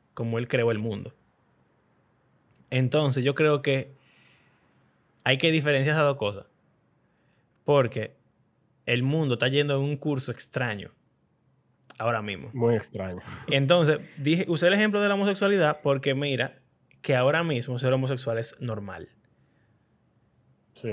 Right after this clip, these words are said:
Speaker 1: Y es natural, y es genético, y es no sé qué cuánto. Por lo tanto, todo el mundo que quiera ser homosexual es bienvenido a ser homosexual,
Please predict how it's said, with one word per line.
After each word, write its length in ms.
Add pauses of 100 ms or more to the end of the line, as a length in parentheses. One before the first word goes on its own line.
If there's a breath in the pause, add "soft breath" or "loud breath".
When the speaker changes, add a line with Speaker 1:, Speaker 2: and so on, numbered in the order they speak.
Speaker 1:
Y 160
es 300
natural, 760 (100)
y 140
es 120
genético, 800
y 200
es 200
no 80
sé 140
qué 140
cuánto. 520 (160)
Por 120
lo 160
tanto, 380 (540)
todo 120
el 60
mundo 200
que 100
quiera 160
ser 80
homosexual 500 (180)
es 120
bienvenido 320
a 20
ser 60
homosexual, 640